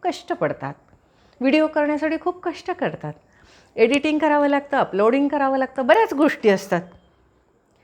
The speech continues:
आणि त्या, ते सगळं करून तुमच्याशिवाय कोण खाणार?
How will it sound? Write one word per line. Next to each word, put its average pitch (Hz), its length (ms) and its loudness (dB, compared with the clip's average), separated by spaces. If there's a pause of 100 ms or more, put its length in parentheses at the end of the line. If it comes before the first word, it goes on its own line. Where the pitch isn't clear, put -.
(480)
आणि 339 260 4
त्या, - 380 0
ते - 420 4
सगळं 302 320 8
करून 220 440 2
तुमच्याशिवाय 359 640 0
कोण 480 200 4
खाणार? 415 380 6